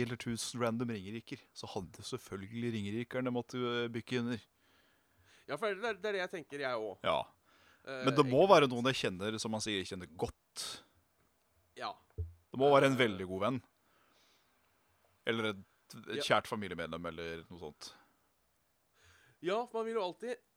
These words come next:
Speaker 2: vil jo alltid tenke over det at tusen stykker er døde, og det er din skyld. Den tror jeg kanskje vil sitte igjen.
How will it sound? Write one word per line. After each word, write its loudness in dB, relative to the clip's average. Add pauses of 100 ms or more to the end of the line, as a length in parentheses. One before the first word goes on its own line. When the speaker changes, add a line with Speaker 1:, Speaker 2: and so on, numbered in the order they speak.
Speaker 2:
vil -8
jo 0
alltid -8
tenke -8
over -6
det -4
at -6 (160)
tusen -12
stykker -10
er -4
døde, -2 (240)
og 0
det 2
er -4
din -6
skyld. -6 (180)
Den -6
tror -10
jeg -8
kanskje -12
vil -18
sitte -16
igjen. -10